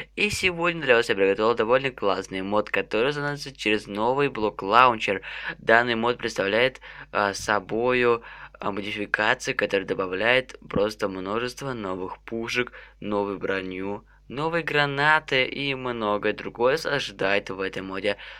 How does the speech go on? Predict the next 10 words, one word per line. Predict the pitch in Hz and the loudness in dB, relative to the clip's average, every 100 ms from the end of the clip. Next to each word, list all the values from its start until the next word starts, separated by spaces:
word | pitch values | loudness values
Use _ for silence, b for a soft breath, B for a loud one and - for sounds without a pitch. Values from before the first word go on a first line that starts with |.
| B | B
Что | - - 185 135 | -12 2 6 6
ж, | - B B - | 6 B B -4
данный | 123 175 220 202 190 185 165 147 127 104 101 | 4 4 4 0 -2 -2 -2 -2 -2 -2 -2
мод | 113 135 151 160 | -2 0 0 0
и | - | -6
вправду | 123 120 120 113 | -2 2 2 2
классный, | - 120 131 147 - 120 | 2 6 6 6 0 -2
устанавливается | 110 104 110 101 - | 0 0 0 -2 -2
одним | 101 - 117 113 | -2 -2 -8 -4
кликом, | 156 165 160 156 | -2 0 0 -2